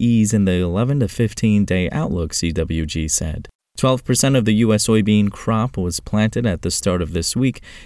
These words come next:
behind the normal pace of twenty-four percent for this time of year, the Department of Agriculture said. Three percent had emerged from the ground, down from four percent a week earlier.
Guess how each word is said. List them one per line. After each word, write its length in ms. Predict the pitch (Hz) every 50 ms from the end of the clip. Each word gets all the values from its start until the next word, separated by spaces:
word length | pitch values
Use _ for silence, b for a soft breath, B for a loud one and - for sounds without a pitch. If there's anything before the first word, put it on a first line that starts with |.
| B B
behind 320 | 104 107 127 156 190 196
the 60 | 180
normal 380 | 156 135 135 147 151 147 135 113
pace 340 | - - 143 143 139 - -
of 100 | 85 -
twenty-four 500 | - - 113 110 101 - - 95 92 90
percent 440 | - - 95 - - 151 139 113 -
for 120 | - 85
this 200 | 80 85 82 -
time 240 | - - 87 85 82
of 100 | 78 -
year, 260 | 85 82 82 90 113 - B B B B B B
the 80 | 98
Department 460 | 73 - - 113 120 131 123 101 92 95
of 160 | 71 110 101
Agriculture 720 | - - 123 123 - - 85 - - 80 73 - - 80
said. 400 | - - - 92 80 76 - - - B B B B B B B
Three 220 | B 147 156 165
percent 380 | - - 135 - - 143 139 135
had 160 | 131 127 120
emerged 420 | 117 110 110 113 123 131 - -
from 220 | - - 117 113 107
the 100 | 92 80
ground, 500 | - 82 82 82 82 95 110 117 - -
down 300 | - 98 87 90 87 85
from 280 | - - 87 82 80
four 280 | 80 - - 107 104 104
percent 440 | 104 - 107 98 - 107 98 98 98
a 60 | 95
week 260 | 92 113 123 120 -
earlier. 520 | 117 104 98 90 82 - - - - -